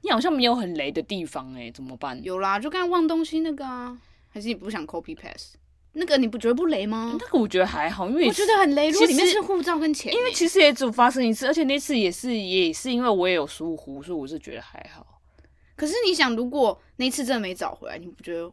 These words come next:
Speaker 2: 你应该会觉得超雷吧？
Speaker 1: 我只觉得不对啊，因为那次也是，也有我，我也没有注意到啊，所以我也不能只是光指责你啊。
Speaker 2: 哦。
Speaker 1: 所以那点我是觉得还好，因为其实你也不是每一次都发生只有那一次啊。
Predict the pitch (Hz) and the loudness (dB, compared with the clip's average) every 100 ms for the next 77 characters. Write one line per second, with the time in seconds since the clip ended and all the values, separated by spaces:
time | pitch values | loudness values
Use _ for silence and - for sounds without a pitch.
0 | _ - 160 185 226 233 - - - 156 | _ -20 -16 -8 -4 -4 -4 -12 -10 -8
1 | 156 - - - _ - 220 196 160 160 | -8 -12 -16 -20 _ -10 -8 -6 -2 -2
2 | 147 147 135 - 277 427 480 466 480 440 | 0 -2 -4 -4 2 6 8 6 4 0
3 | 415 - 294 190 185 277 226 190 202 180 | 0 2 2 2 0 0 4 4 4 2
4 | 165 151 190 226 190 165 165 175 160 156 | 0 0 2 2 2 -2 0 0 0 -2
5 | 127 113 117 - 254 240 185 208 170 165 | -2 -4 -10 -8 -2 0 0 0 -4 -6
6 | 143 160 147 143 143 156 _ - 123 131 | -10 -8 -8 -8 -12 -18 _ -20 -16 -12
7 | 127 143 131 117 - - _ _ _ _ | -12 -10 -12 -12 -14 -20 _ _ _ _
8 | - - 285 254 233 170 147 180 - 143 | -20 -6 -2 0 0 -2 -4 -8 -8 -8
9 | 135 - 127 123 139 147 277 262 - - | -8 -10 -10 -8 -6 -2 0 0 -2 -4
10 | 190 214 220 185 185 220 147 151 185 165 | 0 2 4 2 0 0 -2 -4 -6 -4
11 | 160 160 160 151 147 139 - 139 107 71 | -4 -4 -6 -6 -6 -8 -12 -14 -14 -16